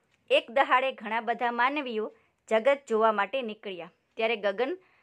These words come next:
તરફ જોયું તો વિમાન નીકળતું હતું. વિમાન પંખીની સાવ નજીક સરક્યું. બધાએ એકબીજાને સવાલો કર્યા. પંખીને કંઈ થયું તો નહીં હોય ને? બધાએ એકબીજાને ઉત્તર આપ્યા, "ભગવાન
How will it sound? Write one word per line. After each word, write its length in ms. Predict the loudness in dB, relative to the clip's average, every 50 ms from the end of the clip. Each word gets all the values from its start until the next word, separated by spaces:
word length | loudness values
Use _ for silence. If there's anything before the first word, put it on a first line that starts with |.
| _ _ _ _ _ 4
તરફ 220 | 6 6 6 4 0 -2
જોયું 380 | 0 2 2 2 0 -4 -8 _ _ _ _ _ _
તો 80 | -4 -2
વિમાન 440 | -2 -2 0 2 2 2 2 0 -6 _
નીકળતું 520 | -12 -12 -4 -2 -2 -2 -2 -2 -4 -4 -4
હતું. 300 | -4 -6 -8 -8 -10 -14 _ _ _ _ _ _ _ _
વિમાન 320 | -4 -2 2 2 2 2 2
પંખીની 520 | 0 -2 -2 -2 -4 -8 -10 -10 -8 -10
સાવ 320 | -10 0 4 4 4 4 2
નજીક 440 | -2 -8 -10 -10 -10 -12 -12 _ _ _
સરક્યું. 440 | -6 -4 -4 -4 -6 -8 -14 -18 -18 _ _ -6
બધાએ 280 | -6 -4 0 0 0
એકબીજાને 580 | 0 0 -2 -4 -4 -6 0 0 0 0 0 -2
સવાલો 460 | -2 -2 2 2 2 2 2 -2 -6 _ _ _ _ _
કર્યા. 280 | -2 -2 -2 -4 -6 -10 _ _ _ _ _ _ _ _ _ _ _ _
પંખીને 460 | 0 0 0 -2 -4 -6 -6 -4 -6
કંઈ 500 | -6 -8 _ _ -2 -2 -2 -2 -6 -10 _ _ _ _ _ _ _
થયું 240 | -4 -2 -2 -2 0
તો 120 | 2 2
નહીં 280 | 2 2 2 0 0 2
હોય 160 | 2 2 2
ને? 220 | 2 -2 -6 -8 -10 _ _ _ -2
બધાએ 320 | -2 2 4 4 4 4
એકબીજાને 1160 | 4 0 -2 -2 -4 -6 -2 0 2 2 2 0 -2 -6 _ _ _ _ _ _ _ -12 -6 -4
ઉત્તર 340 | -4 -4 0 0 0 4
આપ્યા, 440 | 6 6 6 6 4 -2 -4 -4 -4 -8 _ _ _ _ _ _ _ _ _ _
"ભગવાન 380 | -10 -8 -2 2 2 2 2